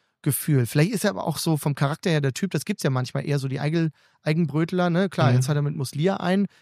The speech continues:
Speaker 1: Bei Muslia hat man aber nie so den Eindruck gehabt, dass er so, so immer sein eigenes Süppchen kocht. Und ja, ich, ich glaube, also, ne, die, diese Körpersprache,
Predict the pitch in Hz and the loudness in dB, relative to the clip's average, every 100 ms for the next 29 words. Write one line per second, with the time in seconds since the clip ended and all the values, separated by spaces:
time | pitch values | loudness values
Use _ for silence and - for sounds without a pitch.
0 | - 160 165 - 202 208 202 170 156 175 | 2 6 6 6 6 6 4 2 4 4
1 | 175 160 147 147 151 190 151 127 107 117 | 4 2 0 0 0 0 -2 -4 -6 -6
2 | - - - - 131 117 - 127 120 113 | -10 -16 -16 -10 -8 -4 0 2 2 -2
3 | _ _ _ - 131 143 180 151 131 - | _ _ _ -12 -4 -2 0 0 2 6
4 | 180 151 135 - 135 127 120 131 - 127 | 6 6 4 2 0 2 0 -2 -6 -6
5 | 120 110 _ _ - - - 123 - - | -6 -8 _ _ -18 -12 -2 -2 -2 -6
6 | 160 156 147 - - 185 180 202 220 - | 2 2 2 -2 -8 -2 2 2 2 0
7 | 196 - 190 214 214 214 180 190 185 190 | -4 -2 2 2 2 0 0 0 0 -2
8 | 180 - 185 220 - 170 151 180 202 175 | -8 -10 -10 -12 -14 -10 0 2 4 2
9 | 156 165 165 180 196 185 - 175 185 - | -2 -4 0 0 0 -2 -4 -2 -2 0